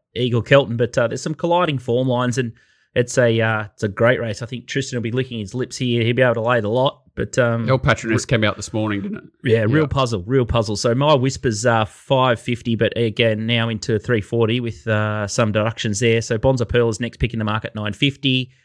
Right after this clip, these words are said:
Speaker 1: Uh, Daisy's nine fifty. Glint of Hope, nine fifty. Mac and Cheese was a quiet run last time, I thought, ten dollars. Doosa, twelve dollars. So you see,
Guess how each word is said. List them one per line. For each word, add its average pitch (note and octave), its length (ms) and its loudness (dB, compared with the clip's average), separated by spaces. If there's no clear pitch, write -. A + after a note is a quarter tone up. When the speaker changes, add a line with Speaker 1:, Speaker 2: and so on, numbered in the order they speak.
Speaker 1:
Uh, A2 200 2
Daisy's G#2+ 500 2
nine A2+ 240 0
fifty. A2 840 -4
Glint C3+ 240 2
of G2+ 80 -8
Hope, A2+ 240 0
nine A2 180 -4
fifty. A#2 480 -6
Mac D#3 220 -2
and B2 80 -2
Cheese C#3+ 260 0
was A#2 140 -2
a - 20 -4
quiet G#2+ 280 2
run A2+ 100 0
last A2+ 260 -6
time, A2+ 240 0
I A2 80 -4
thought, A#2+ 320 -6
ten B2 220 0
dollars. A#2 320 0
Doosa, C3 460 0
twelve C#3+ 420 0
dollars. B2 300 0
So D3+ 100 2
you C3 140 4
see, A2+ 260 -2